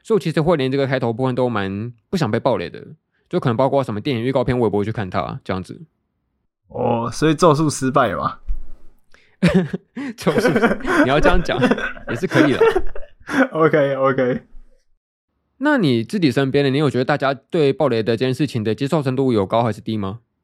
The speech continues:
Speaker 2: 哦，我蛮多朋友都可以到十的欸。
Speaker 1: 真的假的？
Speaker 2: 就他们完全不会在乎作品，就是被讲出任何东西，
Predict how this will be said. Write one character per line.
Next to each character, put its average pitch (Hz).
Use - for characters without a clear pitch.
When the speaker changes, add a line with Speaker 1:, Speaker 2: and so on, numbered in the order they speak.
Speaker 2:
哦， 165
我 147
蛮 170
多 220
朋 165
友 160
都 165
可 156
以 123
到 151
十 -
的 98
欸。 101
Speaker 1:
真 247
的 254
假 123
的？ 104
Speaker 2:
就 -
他 180
们 165
完 131
全 127
不 127
会 131
在 131
乎 120
作 127
品， 104
就 135
是 131
被 151
讲 107
出 117
任 127
何 110
东 98
西， 107